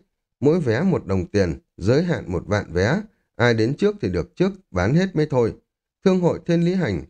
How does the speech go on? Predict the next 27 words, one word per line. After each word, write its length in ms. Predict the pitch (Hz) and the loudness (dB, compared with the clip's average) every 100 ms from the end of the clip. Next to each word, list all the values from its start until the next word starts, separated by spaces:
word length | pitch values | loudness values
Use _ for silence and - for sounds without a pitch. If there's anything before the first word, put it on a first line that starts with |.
| - | -4
thành 200 | 117 104 | -2 0
tựu 240 | 120 113 - | 0 -2 -2
mà 160 | 95 | -2
bạn 180 | 95 92 - | 0 -2 -2
không 220 | 143 131 | -4 -2
cần 240 | 110 85 | 0 0
bước 200 | 107 185 | 0 0
ra 100 | 160 | -2
khỏi 180 | 117 80 | -4 -2
nhà, 320 | 73 95 82 - _ _ | -2 0 -2 -6 _ _
cũng 160 | - 196 | 0 0
có 80 | 208 | 0
thể 180 | 147 90 | 0 0
nhìn 280 | 104 101 | 0 0
khắp 140 | 101 208 | -2 -6
ngàn 280 | - 98 85 | -2 -2 0
dặm. 180 | 104 104 - _ _ _ _ _ _ - | -2 -2 -6 _ _ _ _ _ _ 0
Trên 220 | 196 185 | 2 2
nền 200 | 135 120 | 0 0
màu 180 | 113 107 | -2 0
đỏ 220 | 98 - - | -2 -2 0
tươi, 260 | 120 110 | 2 2
bút 180 | - 196 - - | -2 -6 -6 -6
tích 200 | 202 - | -4 0
màu 200 | 92 82 | -2 0
xanh 260 | 107 104 | 0 0
lục, 220 | 101 87 | 0 -2